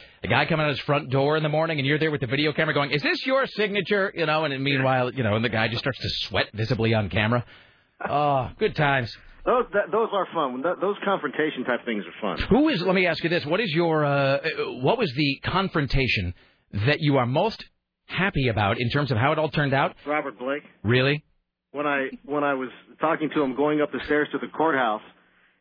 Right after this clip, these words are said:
Speaker 2: and, uh, a cameraman came down and pushed me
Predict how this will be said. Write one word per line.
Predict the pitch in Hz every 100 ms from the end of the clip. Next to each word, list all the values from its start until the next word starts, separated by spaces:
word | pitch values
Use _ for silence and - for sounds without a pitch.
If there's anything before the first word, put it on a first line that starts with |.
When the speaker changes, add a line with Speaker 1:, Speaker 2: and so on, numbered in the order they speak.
| -
Speaker 2:
and, | 143 135 127 120
uh, | 123 110 98
a | 120 -
cameraman | 175 202 165 131 120 -
came | 135 120
down | 120 120 -
and | 110 -
pushed | 180 165
me | 156 170 135 127